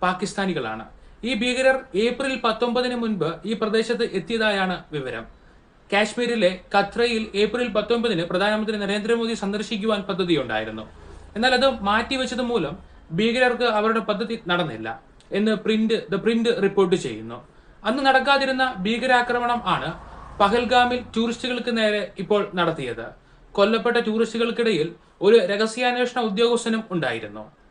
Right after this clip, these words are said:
ബൈസാരാൻ കുന്നുകളിലേക്ക് വന്ന നാല് ഭീകരർ മിനി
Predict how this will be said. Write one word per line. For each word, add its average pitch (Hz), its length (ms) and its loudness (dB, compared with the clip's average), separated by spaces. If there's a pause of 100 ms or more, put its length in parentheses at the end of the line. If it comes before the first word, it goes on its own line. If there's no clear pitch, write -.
ബൈസാരാൻ 269 560 6
കുന്നുകളിലേക്ക് 262 640 0
വന്ന 247 160 0 (180)
നാല് 233 320 4
ഭീകരർ 214 340 0 (560)
മിനി 240 220 2